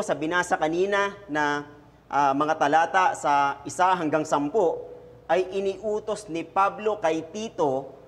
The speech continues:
ng iba't ibang grupo ng mga mananampalataya na pagandahin ang kanilang buhay <clears throat> kasama ng pagiging makadiyos at paggawa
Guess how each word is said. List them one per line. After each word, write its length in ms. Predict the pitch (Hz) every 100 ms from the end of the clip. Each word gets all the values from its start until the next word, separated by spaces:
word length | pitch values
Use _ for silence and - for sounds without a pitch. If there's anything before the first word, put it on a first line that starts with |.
| -
ng 240 | 147 160 160
iba't 320 | 165 180 185
ibang 240 | 180 180
grupo 400 | 147 190 269 254
ng 80 | 240
mga 220 | 220 190 175
mananampalataya 960 | 170 226 262 262 247 240 233 254 160 - - - - - - - -
na 160 | - 143
pagandahin 880 | 156 151 156 139 131 220 202 156 - -
ang 160 | 147 147
kanilang 560 | 151 143 160 175 165 147 - - - -
buhay 640 | 123 190 185 185 123 117 107 - - - -
<clears throat> 400 | - 135 - - - _ -
kasama 440 | 127 175 185 190 180
ng 160 | 170
pagiging 480 | 165 151 196 226 262
makadiyos 720 | 247 208 202 220 - - - - - - -
at 240 | - 127 -
paggawa 720 | 123 117 120 131 127 -